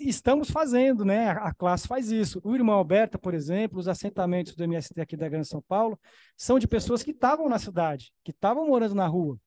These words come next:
que foram organizadas, que ocuparam a terra e que foram, de fato, atrás do seu direito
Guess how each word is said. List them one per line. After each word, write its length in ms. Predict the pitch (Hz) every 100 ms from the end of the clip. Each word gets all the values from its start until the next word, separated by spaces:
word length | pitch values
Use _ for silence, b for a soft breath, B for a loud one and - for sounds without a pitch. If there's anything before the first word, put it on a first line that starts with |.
| _ _ _ _
que 60 |
foram 280 | 160 202 262
organizadas, 720 | 269 220 214 160 165 151 135 -
que 80 |
ocuparam 480 | 202 214 - 208 294
a 40 | 262
terra 540 | - 190 175 139 120 _ _ _
e 80 | 180
que 80 | -
foram, 260 | - 214
de 120 | 220 233
fato, 260 | 202 196
atrás 300 | 240 208 202
do 60 | 208
seu 160 | -
direito 540 | 226 254 202 220 254